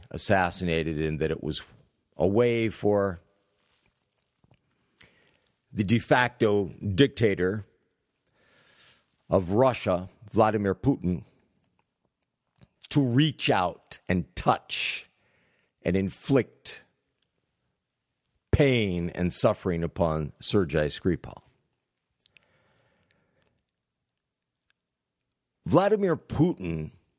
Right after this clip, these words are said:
commits the things that he does. He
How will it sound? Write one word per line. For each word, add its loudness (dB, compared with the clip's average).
commits 0
the -4
things 0
that 0
he -2
does. 0
He 2